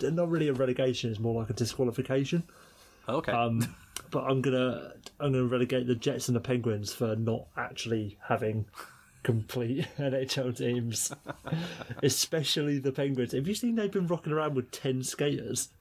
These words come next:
Speaker 2: It's
Speaker 1: No, uh,
Speaker 2: insane.
Speaker 1: ten, ten <laughs> forwards and sixteen. Like, they've got nine D men on their <laughs> roster and haven't, uh, because of injuries, haven't got enough forwards to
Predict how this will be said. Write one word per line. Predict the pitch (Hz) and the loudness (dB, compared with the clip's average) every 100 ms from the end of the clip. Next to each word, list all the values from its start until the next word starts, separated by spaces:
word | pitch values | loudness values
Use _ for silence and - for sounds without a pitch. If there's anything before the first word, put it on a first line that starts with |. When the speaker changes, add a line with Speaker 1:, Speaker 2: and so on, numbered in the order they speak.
| - | -12
Speaker 2:
It's | 123 | -2
Speaker 1:
No, | 147 123 | 2 4
uh, | 120 | 4
Speaker 2:
insane. | 120 143 135 131 - - - - | 2 2 2 0 -6 -14 -12 -6
Speaker 1:
ten, | - 156 | 0 2
ten | 143 | 0
<laughs> | |
forwards | - 202 165 160 - - | 0 0 2 2 2 0
and | 175 | 0
sixteen. | - 165 156 - - 175 127 113 160 170 175 156 | 2 0 0 -4 0 4 4 2 -4 -4 -2 0
Like, | 165 151 | 0 0
they've | 170 | 0
got | 196 190 | 0 0
nine | 156 156 156 156 147 139 | 2 2 2 2 2 2
D | 165 | 2
men | 147 117 113 | 2 2 0
on | 113 | 0
their | 117 | 2
<laughs> | |
roster | 123 - - - - 131 120 180 180 - | 2 0 0 0 0 -2 -2 -4 -2 -2
and | 135 113 | -2 0
haven't, | - 131 127 | 0 0 0
uh, | 123 123 135 | 0 0 0
because | 135 135 131 | 0 0 0
of | |
injuries, | 131 117 117 113 - - | 0 2 0 0 -8 -10
haven't | - 131 123 | -4 0 0
got | 123 123 | 0 0
enough | 123 - | 0 0
forwards | 139 117 104 - | -2 0 -2 -2
to | 123 117 | 0 0